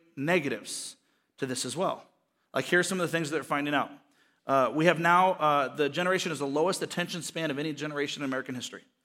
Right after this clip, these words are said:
Very, very, very challenging. Uh, there's an increased risk and lack of privacy. Aren't you glad they didn't have cell phones when we were kids? <laughs> I was like, I'd be canceled today. Like, "Hey, watch this kid steal from his grandmother."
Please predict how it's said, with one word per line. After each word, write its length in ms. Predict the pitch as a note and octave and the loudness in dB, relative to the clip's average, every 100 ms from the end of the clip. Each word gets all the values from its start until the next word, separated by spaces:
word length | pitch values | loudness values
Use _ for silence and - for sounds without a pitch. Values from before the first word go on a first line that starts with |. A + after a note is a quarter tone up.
| _ _ _ _ _ _ _ _ | _ _ _ _ _ _ _ _
Very, 220 | C3+ C3+ | 2 2
very, 200 | C#3 D3+ | 4 6
very 240 | D#3 D#3+ D#3 | 6 6 4
challenging. 680 | - D#3 C#3+ A#2+ A#2 G#2+ - | 0 0 0 -2 -8 -10 -4
Uh, 140 | C#3 | 0
there's 240 | C#3 D#3 | 2 2
an 60 | D#3 | 0
increased 500 | C#3 - F#3+ G#3 - | -4 -2 0 0 -2
risk 560 | C3+ C#3+ A3 B3 - - - _ _ - | -4 2 4 4 0 -4 -18 _ _ -4
and 160 | C#3 C#3+ | -2 4
lack 240 | D3+ D#3+ | 4 4
of 120 | D3+ - | 0 -2
privacy. 640 | D#3 D3+ C3 - G#2+ - _ _ _ _ _ _ _ - | 2 2 2 -6 -8 -14 _ _ _ _ _ _ _ 2
Aren't 400 | E3 A#3 - C4 | 4 4 2 0
you 100 | G#3 | 0
glad 400 | E3 E3 G3 F3+ | 4 8 8 8
they 120 | D#3+ | 4
didn't 240 | F3+ F#3 | 4 2
have 240 | D3+ E3 D#3 | 2 2 2
cell 220 | - D#3 | 2 2
phones 440 | - - G3 - - - - | 2 0 0 -4 -8 -10 -2
when 200 | F3 E3 | 0 4
we 120 | E3+ | 4
were 160 | F#3+ | 4
kids? 560 | F#3+ - F#3 G#3 E3+ - - - - | 4 2 6 6 6 0 -4 -18 -18
<laughs> 400 | - - - - | -20 -10 -8 6
I 60 | G#3+ | 6
was 140 | - | 8
like, 120 | G3 | 6
I'd 120 | F#3+ A3+ | 6 6
be 100 | G3 | 4
canceled 500 | - G3+ A3 A#3 G3+ | 6 6 6 4 4
today. 440 | F#3+ G#3+ G#3 C#3+ - - | 2 6 6 4 0 0
Like, 140 | D3 | 8
"Hey, 100 | A#3+ | 8
watch 260 | F#3+ C#4+ - | 10 6 6
this 160 | D#4 | 4
kid 300 | - - G#3+ | 4 8 8
steal 240 | - A3+ G3+ | 6 4 4
from 160 | G3+ | 4
his 120 | G3+ D3+ | 2 4
grandmother." 540 | F3+ E3 D3 C3 A#2 | 4 6 4 2 -4